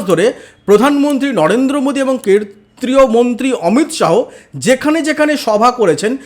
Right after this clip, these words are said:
যেখানে যেখানে বক্তব্য রেখেছেন, এই কথাগুলোই বলেছেন। আর এদিন নির্মলা সীতারামনও বাজেটের নামে সেই কথাগুলিই বললেন। আর সেই কথাগুলি আপনি লিখে রাখতে পারেন, চব্বিশের লোকসভা নির্বাচনে বিজেপির নেতা নেত্রীরা প্রচারে গিয়ে বলবে,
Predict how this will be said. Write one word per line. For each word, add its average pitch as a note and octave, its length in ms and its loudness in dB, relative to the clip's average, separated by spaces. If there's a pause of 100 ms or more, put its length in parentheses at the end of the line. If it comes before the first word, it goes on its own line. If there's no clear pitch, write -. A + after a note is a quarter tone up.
(180)
যেখানে A3+ 320 2
যেখানে C4 280 0
বক্তব্য G#3 480 -2
রেখেছেন, F3+ 340 -2 (120)
এই G#3+ 220 0
কথাগুলোই G3+ 580 2
বলেছেন। C#3+ 400 0 (400)
আর E3 120 -2 (100)
এদিন D#4 360 2
নির্মলা C4+ 420 0
সীতারামনও G#3+ 540 0 (100)
বাজেটের G#3 540 -2
নামে F3 300 -4
সেই E3 280 -4
কথাগুলিই G3+ 560 0
বললেন। B3+ 380 2 (440)
আর G#3 140 0 (220)
সেই D4 340 2
কথাগুলি C#4 640 0
আপনি A3+ 240 -2 (160)
লিখে A#3 220 -2
রাখতে C#4 320 0
পারেন, D3+ 240 0 (360)
চব্বিশের C4 480 0 (100)
লোকসভা C4 480 0
নির্বাচনে E3+ 560 -4 (300)
বিজেপির B3 460 -4 (100)
নেতা F3 360 -2
নেত্রীরা F#3 480 -2 (140)
প্রচারে G3+ 440 0
গিয়ে D#3+ 300 0
বলবে, F3+ 380 2